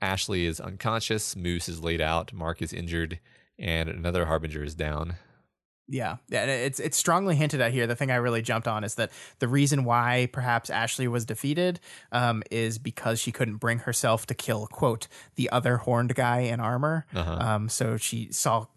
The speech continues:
Speaker 2: Cretan as a, as a very similar to, to our boy, our boy Bob,
Speaker 1: Yeah.
Speaker 2: and, uh,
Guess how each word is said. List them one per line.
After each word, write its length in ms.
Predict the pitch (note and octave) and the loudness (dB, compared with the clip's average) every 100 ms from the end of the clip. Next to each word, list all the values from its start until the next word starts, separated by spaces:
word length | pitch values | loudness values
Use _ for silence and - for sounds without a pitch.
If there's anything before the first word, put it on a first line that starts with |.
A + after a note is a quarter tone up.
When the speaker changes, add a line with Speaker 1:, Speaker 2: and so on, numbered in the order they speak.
| _ _ | _ _
Speaker 2:
Cretan 400 | - C3+ G#2+ A#2 | -4 -2 -2 -2
as 240 | A2 G#2+ - | 0 0 2
a, 320 | G#2 G2+ F#2+ - | 2 2 0 -4
as 160 | - | -4
a 40 | A#2 - | -4 -4
very 240 | B2 A#2 | 0 0
similar 440 | - A#2 A2 A2+ A2 | 2 0 0 0 0
to, 260 | A#2+ A2 | -2 -4
to 340 | - - A#2+ A2+ - - - | -6 -6 -6 -8 -14 -20 -10
our 80 | A#2 | -2
boy, 440 | B2 A#2+ A#2 A2 _ _ _ A#2+ | 2 4 4 0 _ _ _ -6
our 80 | |
boy 180 | B2+ B2+ | 0 2
Bob, 420 | A#2+ C3+ A#2+ A#2 - _ _ _ _ - | 4 6 6 4 -4 _ _ _ _ -2
Speaker 1:
Yeah. 180 | F#2 E2+ | 2 2
Speaker 2:
and, 80 | G#2+ | 2
uh, 300 | G#2 G2+ | 4 2